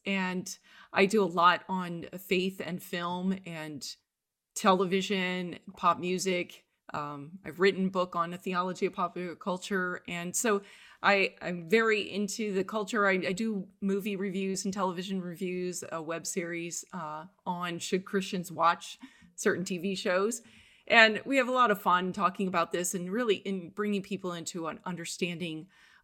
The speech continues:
of their faith within the popular culture. So that's kind of what I do a lot in our ministry as Daughters of Saint Paul. It's an area of media literacy education,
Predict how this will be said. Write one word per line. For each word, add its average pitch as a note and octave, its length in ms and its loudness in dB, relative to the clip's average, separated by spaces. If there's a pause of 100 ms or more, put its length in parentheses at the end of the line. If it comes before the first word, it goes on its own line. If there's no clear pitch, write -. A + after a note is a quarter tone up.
of F3 160 0
their E3+ 140 2
faith G3+ 460 0
within E3+ 300 -4
the E3 60 -10
popular - 440 -6
culture. - 500 -10
So - 400 -4
that's C4 360 -4 (120)
kind F#4 180 0
of C#4+ 80 0
what A3 120 2
I F#3+ 100 6
do F#3+ 340 4
a E3+ 40 4
lot E3 320 0
in F#3 160 -6
our F3+ 340 -2
ministry G#3+ 760 -4
as G#3+ 320 -8
Daughters F#3+ 360 -2
of F3+ 60 -6
Saint F#3 240 -6
Paul. A3+ 300 -2 (280)
It's A3 140 0
an A3+ 100 -2
area A#3 300 0
of F3+ 100 -8
media G3+ 360 0
literacy F3+ 540 -4
education, - 680 -8